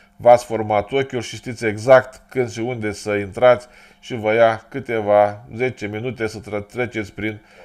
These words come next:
toate cele, nu știu, patruzeci, șaizeci de criptomonezi care le are Binance-ul.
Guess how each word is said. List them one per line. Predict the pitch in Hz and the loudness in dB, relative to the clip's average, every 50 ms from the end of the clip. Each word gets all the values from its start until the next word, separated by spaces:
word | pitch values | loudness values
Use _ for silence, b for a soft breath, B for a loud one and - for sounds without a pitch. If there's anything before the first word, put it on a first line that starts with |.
| B B B _ | B B B _
toate | - 110 113 113 - - 113 104 - - - _ _ _ _ - - | 0 2 2 2 0 -2 -4 -4 -4 -6 -10 _ _ _ _ -20 -18
cele, | - - 123 120 110 104 104 104 95 - _ _ _ _ | -8 -6 -4 -2 -2 -2 -4 -4 -6 -12 _ _ _ _
nu | 113 117 110 | -12 -12 -12
știu, | 98 - 98 95 _ | -12 -12 -18 -6 _
patruzeci, | 120 127 123 - - 101 101 104 120 117 98 | 4 6 6 4 2 -6 -6 -4 -4 -4 -4
șaizeci | - - 123 123 117 101 107 104 101 | -2 -2 -2 -2 -2 -4 -6 -8 -8
de | 92 98 101 98 | -6 -8 -8 -8
criptomonezi | - 123 120 104 - 110 98 98 98 101 107 110 104 - | -8 -10 -10 -8 -6 -6 -6 -4 -6 -4 -4 -6 -6 -8
care | - - 95 101 98 101 98 | -4 -2 -2 -2 -2 -2 -4
le | 92 101 | 0 2
are | 104 104 101 101 98 - - - 95 | 2 2 2 0 -6 -8 -10 -12 -10
Binance-ul. | 104 101 101 104 98 98 92 - - - | -10 -6 -4 -4 -4 -4 -8 -12 -20 -20